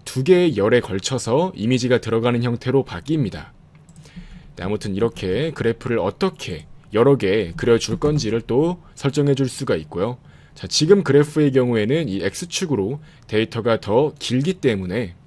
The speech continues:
지금 보시면은 파이 곱하기 십까지 총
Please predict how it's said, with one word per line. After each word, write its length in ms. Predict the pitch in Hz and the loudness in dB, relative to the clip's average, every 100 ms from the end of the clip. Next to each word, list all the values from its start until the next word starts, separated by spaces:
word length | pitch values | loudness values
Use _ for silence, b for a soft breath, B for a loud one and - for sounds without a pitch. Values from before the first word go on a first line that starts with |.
| - - | -20 -8
지금 340 | - 113 131 | -4 0 0
보시면은 840 | 113 104 147 165 156 110 110 180 214 - - b | 0 -2 -2 0 2 2 0 -4 -8 -14 -20 b
파이 300 | - 175 185 | -6 0 2
곱하기 680 | 175 160 - 127 135 165 175 | 2 -2 -2 -2 2 0 0
십까지 720 | 135 - - 202 180 95 85 - - - - - | -2 -4 -2 0 0 0 -8 -14 -20 -20 -20 -18
총 260 | - 180 | -6 -4